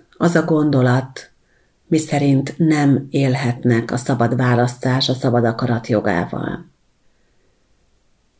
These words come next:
Az ember, aki korlátozva érzi magát, boldogtalan.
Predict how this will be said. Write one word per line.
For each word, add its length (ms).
Az 160
ember, 300
aki 300
korlátozva 840
érzi 340
magát, 640
boldogtalan. 1120